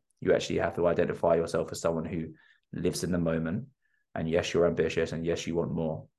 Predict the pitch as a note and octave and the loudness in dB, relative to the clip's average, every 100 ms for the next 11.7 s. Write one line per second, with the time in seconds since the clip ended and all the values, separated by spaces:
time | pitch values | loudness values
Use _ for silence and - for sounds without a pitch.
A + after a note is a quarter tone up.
0 | _ _ _ _ - - F2+ G2 - F2 | _ _ _ _ -6 0 0 2 0 2
1 | - - E2 F#2+ F2+ E2+ E2 F2 - F#2+ | 2 2 0 0 0 -2 0 0 2 2
2 | F2 E2 E2 E2+ F2 E2+ E2+ E2 E2+ F2 | 2 2 -4 0 2 2 0 -2 -2 -4
3 | E2 D#2+ - - E2+ E2 E2 E2+ C3 - | -2 -4 -6 -2 0 0 0 0 -2 -6
4 | _ _ - F2+ E2+ E2 E2+ D#2+ D#2+ - | _ _ -6 -2 0 2 2 4 2 2
5 | E2+ E2 - E2+ E2 D#2+ - E2 E2 E2+ | 2 4 2 2 0 0 -4 -4 0 2
6 | E2 F2 E2+ E2 E2+ D#2 D#2+ F2+ F2 E2+ | 2 2 0 -2 -4 -4 0 0 0 -2
7 | D#2+ E2 _ _ _ _ E2 D#2+ D#2 D#2 | -4 -8 _ _ _ _ -2 -2 -2 -2
8 | - F#2 F#2 F2 E2 - E2 G#2 B2+ - | 0 2 4 4 2 2 2 0 -6 -12
9 | _ _ _ _ _ _ _ - F2 F2 | _ _ _ _ _ _ _ -4 -2 0
10 | F#2 E2+ - F2+ E2+ - - - F#2+ E2 | 4 4 6 6 4 2 -2 -2 0 0
11 | E2 - E2+ D#2+ G#2 - | 0 -2 -2 0 0 -2